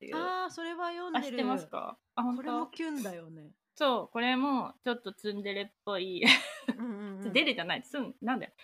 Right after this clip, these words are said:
Speaker 1: 見た目が怖いけど優しいんだ。
Speaker 2: うんうんうんうん。
Speaker 1: 人が、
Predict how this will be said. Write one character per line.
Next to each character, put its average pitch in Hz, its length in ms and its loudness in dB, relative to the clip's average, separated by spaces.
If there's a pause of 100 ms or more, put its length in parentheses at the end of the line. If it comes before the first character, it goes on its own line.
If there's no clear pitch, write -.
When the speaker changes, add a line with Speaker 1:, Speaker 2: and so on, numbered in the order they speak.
(420)
Speaker 1:
見 247 160 4
た 381 140 12
目 392 80 4
が 381 140 10
怖 381 220 6
い 269 60 6
け - 80 0
ど 165 80 2
優 175 80 2 (160)
し - 120 -8
い 147 40 -4
ん - 60 -8
だ。 - 100 -16 (360)
Speaker 2:
う 247 80 -4
ん - 20 -2
う 233 40 -2
ん 226 40 -2
う 220 160 -4
ん 208 40 -8
う - 20 -8
ん。 202 40 -6
Speaker 1:
人 247 180 0
が、 294 340 6